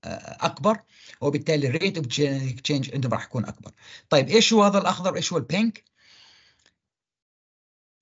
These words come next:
الأخضر إنه في small difference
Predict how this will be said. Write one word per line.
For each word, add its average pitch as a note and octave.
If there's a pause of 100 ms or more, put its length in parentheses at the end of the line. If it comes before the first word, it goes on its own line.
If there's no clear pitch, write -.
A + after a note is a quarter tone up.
الأخضر G#3+ (100)
إنه F3
في A3
small G#3+ (320)
difference -